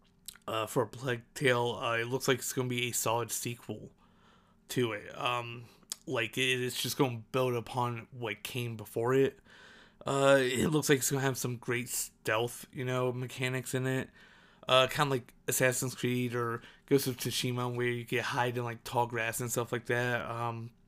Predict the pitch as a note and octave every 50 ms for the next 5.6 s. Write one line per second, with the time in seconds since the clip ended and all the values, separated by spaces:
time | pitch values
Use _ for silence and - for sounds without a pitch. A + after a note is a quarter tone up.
0 | _ _ _ _ _ - - _ - - - - - - - - - - F3 D#3+
1 | D3+ - - E3 E3 D3+ C#3 - - C#3 C3+ C3+ B2 C3+ C3+ C3+ C3+ B2+ - -
2 | - C3 B2 A#2 A#2 - - D3 B2+ - E3+ D#3+ - - E3 D#3+ C3+ A#2 - C#3
3 | B2+ A2+ - - - - A#2+ A2+ - - B2 A#2 A#2 A#2 A#2 A#2 A#2 A#2 A2+ A2+
4 | A#2 A2 - A#2 A2 A2 A2+ A2+ A#2 A2 B2 A#2+ - - A2 G#2+ A2+ A2 A2 G#2+
5 | - - B2+ A#2 - - A#2+ A2+ A#2+ A#2+ -